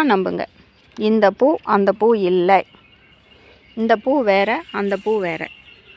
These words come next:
அந்த பூ தங்கரளி பூங்க. அது பேரு தங்கரளி. அவ்வளோ அழகா இருக்கும், தங்க மாதிரி இருக்கும். அதனால அதுக்கு தங்கரளின்னு பேரு. இது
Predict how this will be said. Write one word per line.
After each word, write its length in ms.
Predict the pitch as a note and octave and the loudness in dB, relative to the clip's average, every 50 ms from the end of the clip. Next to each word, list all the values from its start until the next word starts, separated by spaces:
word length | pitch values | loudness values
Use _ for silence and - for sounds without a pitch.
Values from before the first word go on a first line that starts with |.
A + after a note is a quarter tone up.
| - - - - - | -20 -20 -12 -6 -4
அந்த 120 | G#3+ A3 G#3+ G#3 | -2 -2 -2 -2
பூ 60 | - C#4+ C#4+ - | -2 -4 -2 0
தங்கரளி 400 | G#3+ A3+ A#3+ C4 C#4 C4+ C4+ G#3+ G#3+ G3 | -2 0 2 2 2 2 2 0 -4 -4
பூங்க. 240 | F#3 F#3 F#3+ F#3+ F3+ F3+ - - - - _ _ _ _ - - G#3 | -6 -4 -4 -6 -6 -8 -10 -20 -20 -20 _ _ _ _ -10 -6 -2
அது 100 | G#3 G3+ - | -2 0 2
பேரு 180 | A3+ B3 C4+ C#4 A#3+ - | 2 2 2 0 0 -2
தங்கரளி. 480 | G#3+ G#3+ A3 A3+ B3 A#3 G3+ F#3 E3+ - _ - - | -4 -4 -2 0 0 0 0 -2 -4 -8 _ -6 -4
அவ்வளோ 200 | G3 G#3+ A#3+ A#3+ A3 | 0 2 4 4 4
அழகா 220 | G#3+ A3+ A3 C#4 B3+ B3 | 4 4 2 2 0 0
இருக்கும், 240 | G#3 - E3 C#3+ _ _ - _ _ - | 0 -4 -14 -16 _ _ -20 _ _ -2
தங்க 200 | G3 G#3+ A#3 B3+ B3 B3 | -2 0 0 0 0 0
மாதிரி 200 | B3 B3 A#3 G#3 F#3 | -2 -2 -2 -4 -4
இருக்கும். 240 | F3+ - - B2+ _ _ _ _ _ - - - _ _ - G3+ | -6 -8 -14 -14 _ _ _ _ _ -20 -20 -20 _ _ -4 -2
அதனால 280 | G#3+ A3+ A3+ A#3 B3+ C4+ B3+ | -2 0 0 0 0 0 0
அதுக்கு 200 | A3+ G#3 F#3+ G3 - G3 | -2 -2 -4 -4 -2 -2
தங்கரளின்னு 540 | G#3+ A3+ B3 B3+ A#3+ A#3 A3+ A3+ A3+ G#3+ G3+ | 0 0 0 0 2 2 0 0 0 0 -2
பேரு. 140 | F#3+ F#3+ F3+ F3+ | -2 0 -2 -4
இது 80 | G#3 | -4